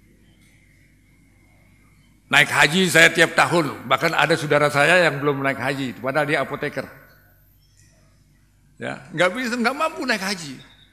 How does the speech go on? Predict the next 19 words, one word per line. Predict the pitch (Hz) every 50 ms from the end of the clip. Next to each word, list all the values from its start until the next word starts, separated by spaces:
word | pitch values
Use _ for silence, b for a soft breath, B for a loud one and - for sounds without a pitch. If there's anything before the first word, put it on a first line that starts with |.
| _ -
Saya | - 233 311 349
naik | 370 349
haji | 226 240 302 392 370
bisa | 339 302 214 262 269
tiap | 262 277 277
tahun, | - 240 220 226 247 233 240 -
asal | - 214 214 262 269
mau | 277 277 254 220
saja. | 214 269 240 185 - - - - - _ _ _ _ _ _ _ _ _ _ _ _ _ _ _ _ -
Bahkan | 170 185 180 240 240 233 202
pulang | 214 233 220 202 190
haji | 180 190 185 190 285 285
bukan | 208 202 202 - - 180
habis | 170 - 196 180 196 180 -
uang, | 214 196 254 262 254
malah | 233 208 220 226
saya | 214 - 269 311
dikasih | 302 - 269 170 226 330
uang. | 302 294 -